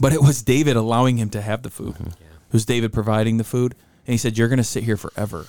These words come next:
Speaker 2: Mm-hmm.
Speaker 1: with me. I'm gonna take care of you."
Speaker 2: Everything's provided.
Speaker 1: Everything is provided for you, right? It's just this beautiful picture, and it's similar to what we have in the, in the Lord's Supper when we sit and eat together. Yeah, Christ, we have his body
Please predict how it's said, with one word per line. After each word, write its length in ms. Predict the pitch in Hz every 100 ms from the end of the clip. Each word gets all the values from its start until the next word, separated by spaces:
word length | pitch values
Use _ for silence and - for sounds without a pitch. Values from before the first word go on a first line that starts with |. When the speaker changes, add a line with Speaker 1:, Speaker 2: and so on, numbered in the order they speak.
| -
Speaker 2:
Mm-hmm. 420 | - 67 - 64 -
Speaker 1:
with 220 | 104 -
me. 200 | 101 123 _ _ _ _
I'm 80 | 120
gonna 140 | 131 131
take 200 | 131 -
care 260 | 127 117
of 120 | 101
you." 160 | - -
Speaker 2:
Everything's 400 | - 107 120 127
provided. 460 | - 113 78 65 -
Speaker 1:
Everything 480 | 147 151 135 120 127
is 120 | 117
provided 520 | 95 104 104 113 120 104
for 120 | -
you, 160 | 110 104
right? 220 | 120 120
It's 80 | 135
just 160 | 180 175
this 100 | 127
beautiful 480 | 107 131 139 117
picture, 480 | 101 - 135 - 113
and 220 | 104 107 - - - -
it's 180 | 123
similar 460 | - 135 127 113 107 -
to 120 | 117
what 240 | 110 107
we 140 | 123 110
have 340 | 107 107 101
in 140 | 104 104
the, 280 | 104 104 -
in 120 | 123
the 80 | 107
Lord's 260 | 101 104 -
Supper 320 | 113 104 107
when 140 | 110
we 100 | 107
sit 320 | 104 - 110
and 140 | - 110
eat 180 | 117 -
together. 460 | 110 101 - - - _ _
Yeah, 180 | 117 95 - -
Christ, 480 | 131 139 - - - _ _ -
we 160 | 131 151
have 280 | 143 135
his 200 | 135 135
body 500 | 123 127 113 120 117